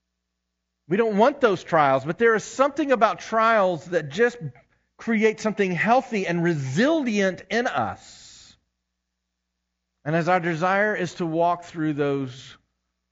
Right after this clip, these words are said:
wonderful green pastures that the twenty-third Psalm talks about, the psalmist also says, "But we're also gonna walk through the valley of the shadow of death." Can we be resilient in both? Um,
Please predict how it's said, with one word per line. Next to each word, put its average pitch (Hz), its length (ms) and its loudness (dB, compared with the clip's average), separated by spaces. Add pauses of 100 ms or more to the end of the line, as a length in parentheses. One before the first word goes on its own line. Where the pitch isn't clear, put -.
(140)
wonderful 160 400 -6
green 147 320 -4
pastures 117 800 -6
that 113 160 -12
the - 60 -20
twenty-third 113 500 -8
Psalm 107 240 -8
talks 101 320 -8
about, 78 420 -14 (1400)
the - 60 -20
psalmist 147 640 -4
also 143 300 -6
says, 101 800 -8 (380)
"But 127 100 -18
we're 120 140 -6
also 131 180 -10
gonna 123 180 -8
walk 117 200 -4
through 131 120 -14
the 113 60 -10
valley 101 300 -6
of 101 80 -14
the 110 60 -20
shadow 87 340 -16
of 110 100 -16
death." 165 260 -16 (840)
Can 180 180 -2
we 247 80 -2
be 220 160 -2
resilient 190 800 -2
in 165 280 -4
both? 131 280 -2 (1040)
Um, 101 200 -10